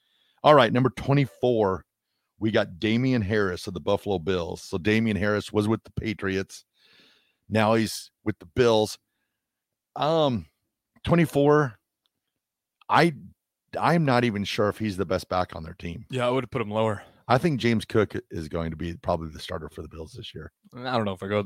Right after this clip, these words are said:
Speaker 2: I don't know if I go that far.
Speaker 1: I'm going James Cook.
Speaker 2: James Cook?
Speaker 1: Going James Cook.
Speaker 2: Why do you, why do you think him?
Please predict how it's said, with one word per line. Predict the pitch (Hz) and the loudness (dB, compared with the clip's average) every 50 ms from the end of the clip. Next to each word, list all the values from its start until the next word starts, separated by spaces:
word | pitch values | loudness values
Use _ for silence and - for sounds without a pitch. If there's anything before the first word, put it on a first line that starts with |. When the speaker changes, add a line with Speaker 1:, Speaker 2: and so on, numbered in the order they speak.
| - - | -2 -2
Speaker 2:
I | - 175 208 | -2 2 4
don't | 202 180 | 8 8
know | 151 | 8
if | 123 - | 8 6
I | 123 | 4
go | 110 101 | 2 2
that | 95 - 98 95 | 0 -4 -4 -2
far. | - - | 0 2
Speaker 1:
I'm | 110 | 6
going | 117 123 127 131 | 8 8 8 8
James | 120 117 127 127 113 | 6 4 2 0 0
Cook. | - - 151 147 - - - | 0 0 0 0 0 -2 -6
Speaker 2:
James | 117 104 104 - | -8 -8 -6 -4
Cook? | - 110 110 - | -4 -4 -2 2
Speaker 1:
Going | - 98 107 107 | 4 4 4 6
James | 98 113 117 110 - | 6 4 4 2 0
Cook. | - 127 127 120 | 0 2 8 10
Speaker 2:
Why | 135 143 | 10 10
do | 135 | 8
you, | 127 | 6
why | 117 120 123 | 4 2 2
do | 123 | 0
you | 107 | -2
think | - - 117 110 - | -6 -8 -8 -8 -8
him? | 101 92 95 | -10 -12 -14